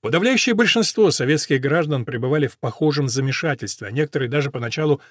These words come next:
восприняли новость о пакте как розыгрыш. Возможно, еще больше избивала с толку та быстрота, с которой сменился весь тон,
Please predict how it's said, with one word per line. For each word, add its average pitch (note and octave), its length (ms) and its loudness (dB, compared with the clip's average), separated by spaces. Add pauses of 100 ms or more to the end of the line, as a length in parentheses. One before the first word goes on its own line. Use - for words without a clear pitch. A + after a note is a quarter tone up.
(180)
восприняли C#3 560 0
новость C#3+ 480 0
о C#3 160 -2
пакте G3 500 -4
как F#3 220 -4
розыгрыш. B2 640 -2 (460)
Возможно, D#3 520 0
еще D#3 280 2
больше D#3+ 360 2
избивала D3 420 2
с - 100 -2
толку D3+ 300 -2
та D#3+ 180 0
быстрота, D3 720 -2
с - 80 -6
которой C3 480 -2 (220)
сменился D3+ 640 0
весь C#3 280 -2
тон, F#3+ 300 0